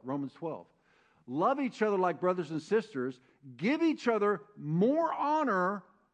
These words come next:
than you want for yourselves." Okay, now, <laughs> now, now we're counter human nature. We say, "Oh, I don't need to be honored." Sure you do.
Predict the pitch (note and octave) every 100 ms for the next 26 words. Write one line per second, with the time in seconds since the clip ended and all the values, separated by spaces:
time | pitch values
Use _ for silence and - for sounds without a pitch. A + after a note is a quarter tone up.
0 | - D3+ G3 A3+ G#3+ B3 C#4+ B3+ C4+ G#3+
1 | - G#3+ G3+ F#3 - E3+ A#2+ A2 G#3+ A#3
2 | E3+ D3+ C#3+ F#3 A#3 B3+ B3+ A#3 - _
3 | _ - - F3+ - G3 - F#3 D#3 E3
4 | D3+ D#3+ G3+ - F3+ E3+ - _ _ -
5 | - - _ _ - B2+ F3 G#3 G3 D#3
6 | F3+ E3 E3 D3+ D3 C3 A#2+ G2 D#2+ C#2
7 | _ _ _ _ _ _ _ _ _ _
8 | F3+ F3+ G3 G3+ D4+ C#4 F#3 D#3 C#3+ C3
9 | B2 C3 C3+ G3 G3 _ _ _ _ -
10 | - C4 C#4 A#3 D3+ A#2 A#2+